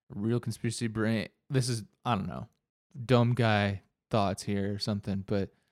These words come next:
could also be the realest shit you've ever heard. But, like, all right,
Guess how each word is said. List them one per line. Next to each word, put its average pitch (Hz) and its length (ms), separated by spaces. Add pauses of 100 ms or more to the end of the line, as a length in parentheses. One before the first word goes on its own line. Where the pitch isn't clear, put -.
(240)
could 131 100
also 113 280
be 107 160 (520)
the 120 160
realest 113 480
shit 110 240
you've 104 160
ever 101 280
heard. 98 420
But, 80 120
like, 98 340 (440)
all 104 100
right, - 220